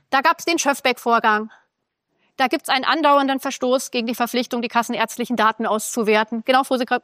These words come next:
Sie können es gerne abfotografieren, aber selbstverständlich können Sie sich's auch als Dokument kommen lassen. Kommt gleich noch eine Seite, das ist noch nicht die letzte.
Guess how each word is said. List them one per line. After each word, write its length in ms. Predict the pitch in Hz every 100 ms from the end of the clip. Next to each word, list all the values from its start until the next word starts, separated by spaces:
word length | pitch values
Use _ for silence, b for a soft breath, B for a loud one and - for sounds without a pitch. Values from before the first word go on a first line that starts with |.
| _
Sie 80 | -
können 160 | 302
es 140 | 311 -
gerne 180 | 254 254
abfotografieren, 640 | - 262 254 247 269 247
aber 180 | 226 233
selbstverständlich 720 | 233 - 233 240 233 226 - B B B B B _
können 160 | 240 247
Sie 80 |
sich's 160 | 233 -
auch 160 | 226 -
als 220 | 220 -
Dokument 360 | 226 208 214
kommen 220 | - 214 202
lassen. 320 | 190 226 240 b b b _ _ _ _ _ _ _ _ _ _ _ _ _ _ _ _ _ _ -
Kommt 180 | 254
gleich 140 | 269 254
noch 120 | 240
eine 200 | 202 202
Seite, 240 | 196 190
das 160 | 208 208
ist 100 | 208
noch 120 | 220
nicht 140 | 220 220
die 60 |
letzte. 380 | 208 - -